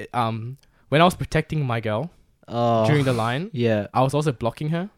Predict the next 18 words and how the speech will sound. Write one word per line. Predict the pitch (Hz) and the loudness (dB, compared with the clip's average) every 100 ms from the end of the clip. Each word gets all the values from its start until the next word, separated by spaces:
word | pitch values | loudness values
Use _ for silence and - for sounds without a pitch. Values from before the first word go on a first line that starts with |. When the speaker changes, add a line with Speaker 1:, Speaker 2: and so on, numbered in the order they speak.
| - | -10
Speaker 2:
<laughs> | 139 - | -8 -2
Yeah. | 147 127 143 117 107 135 | -2 2 0 0 2 4
Speaker 1:
So | - | 4
she | 156 | 2
was | 147 | 2
like, | 113 - - | 0 -2 -10
"Excuse | - - 160 190 185 | -12 0 4 4 4
me, | 147 135 | 2 2
you | 135 | 0
can | 139 | 0
walk | 123 156 | 0 2
up." | 117 101 98 - - _ _ - | 2 0 -2 -8 -20 _ _ -8
Speaker 2:
Oh. | 107 101 | -4 -2
Speaker 1:
And | 131 131 | 0 0
I'm | 127 | 0
like, | 117 104 - _ - | -2 -4 -10 _ -6
"No," | 147 170 120 | -2 0 -2
she | - - | -6 -10